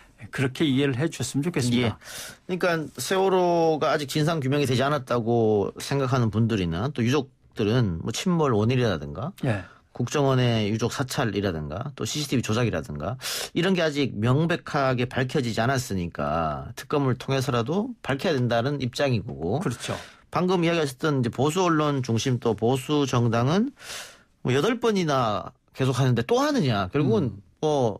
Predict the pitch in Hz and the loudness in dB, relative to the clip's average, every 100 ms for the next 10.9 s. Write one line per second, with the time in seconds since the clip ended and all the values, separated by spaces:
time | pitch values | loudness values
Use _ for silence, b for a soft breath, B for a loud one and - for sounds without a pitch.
0 | - - - 214 233 170 156 160 226 240 | -12 -6 0 2 2 2 0 2 2 2
1 | 185 196 202 151 143 170 98 107 117 92 | 0 0 2 2 2 0 0 0 0 0
2 | 123 233 190 - 156 240 226 165 147 127 | 0 0 0 -2 0 0 0 0 0 0
3 | 113 78 110 135 98 87 - 151 110 123 | -2 -2 -2 -2 -2 -6 -6 -4 0 2
4 | 175 - - 170 139 131 - 151 135 107 | 2 0 0 -4 -2 -2 -2 0 0 0
5 | 135 110 - B B B - 180 196 180 | 0 -2 -6 B B B -2 2 2 2
6 | 202 196 135 180 208 180 - _ _ - | 2 2 2 2 4 0 -4 _ _ -2
7 | 160 160 190 180 170 165 170 143 175 175 | 0 2 2 2 0 -2 0 2 2 0
8 | 156 139 160 170 165 160 165 131 135 175 | 0 0 0 2 2 4 2 2 2 2
9 | 156 139 135 131 160 - 123 127 147 143 | 2 2 2 0 -2 0 0 0 0 2
10 | 135 123 120 113 151 107 - - 87 | 2 0 -6 -4 -2 -4 -6 -8 -10